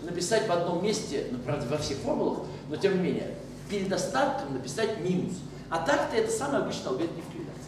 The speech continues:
Значит, если у вас получается, что у многочленов есть кратные корни, проще говоря, если заканчивается не на единице, то вы, ну, просто освобождаетесь от этих красных корней.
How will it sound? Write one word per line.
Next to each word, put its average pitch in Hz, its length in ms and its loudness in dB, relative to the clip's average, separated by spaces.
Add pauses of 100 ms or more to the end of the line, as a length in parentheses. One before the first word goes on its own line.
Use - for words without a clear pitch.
(360)
Значит, 208 400 4 (120)
если 180 220 0
у - 20 -2
вас 165 140 4
получается, - 920 -4 (1200)
что - 1400 2 (680)
у 135 80 -4
многочленов 147 760 0 (260)
есть - 280 0
кратные - 520 -2
корни, 220 340 2 (280)
проще 151 280 -4
говоря, 120 180 0
если - 200 -4
заканчивается 123 720 -6
не 131 160 -2
на 117 60 -6
единице, - 680 -8 (1040)
то 147 600 4
вы, 170 480 2 (800)
ну, - 160 -6
просто - 220 -8
освобождаетесь 135 640 -6
от 127 160 -12
этих - 140 -14
красных 139 300 -12
корней. 143 280 -8